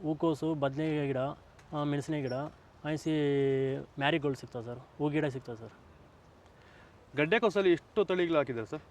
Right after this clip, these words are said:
Speaker 1: ಸರ್, ಗಡ್ಡೆಕೋಸಲ್ಲಿ ಬಂದು ಮೈನ್ ಬಂದು ರಾಧಾ ಸರ್.
Speaker 2: ಹ್ಮ್.
Speaker 1: ಕರ್ನಾಟಕ ಸೈಡ್ ಪೂರಾ ರಾಧಾ.
Speaker 2: ಹ್ಮ್.
Speaker 1: ರಾಧಾ, ಹರಿರಾಣಿ ಉತ್ತಮ ಅಂತ ಇದೆ.
Speaker 2: ಹ್ಮ್.
Speaker 1: ಮೈನ್ ಮೂವಿಂಗ್ ಬಂದು ರಾಧಾ, ಆ, ಹರಿರಾಣಿ ಇದೆ ಸರ್ ಮೈನು.
Speaker 2: ಆ, ಹೂಕೋಸಲ್ಲಿ?
Speaker 1: ಹೂಕೋಸಲ್ಲಿ ಒಂದು ಧವಲ್ ಸರ್,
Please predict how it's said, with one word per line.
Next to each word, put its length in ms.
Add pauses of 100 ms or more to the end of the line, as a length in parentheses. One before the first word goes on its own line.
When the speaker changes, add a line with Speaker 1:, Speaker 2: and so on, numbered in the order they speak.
Speaker 1:
ಸರ್, 100
ಗಡ್ಡೆಕೋಸಲ್ಲಿ 520
ಬಂದು 140
ಮೈನ್ 320
ಬಂದು 220
ರಾಧಾ 260
ಸರ್. 220
Speaker 2:
ಹ್ಮ್. 280
Speaker 1:
ಕರ್ನಾಟಕ 260
ಸೈಡ್ 360
ಪೂರಾ 180
ರಾಧಾ. 280
Speaker 2:
ಹ್ಮ್. 440
Speaker 1:
ರಾಧಾ, 400
ಹರಿರಾಣಿ 360
ಉತ್ತಮ 380
ಅಂತ 120
ಇದೆ. 160
Speaker 2:
ಹ್ಮ್. 260 (120)
Speaker 1:
ಮೈನ್ 220
ಮೂವಿಂಗ್ 400
ಬಂದು 320
ರಾಧಾ, 380
ಆ, 600
ಹರಿರಾಣಿ 320
ಇದೆ 140
ಸರ್ 160
ಮೈನು. 240 (720)
Speaker 2:
ಆ, 40
ಹೂಕೋಸಲ್ಲಿ? 480 (440)
Speaker 1:
ಹೂಕೋಸಲ್ಲಿ 440
ಒಂದು 200
ಧವಲ್ 260
ಸರ್, 180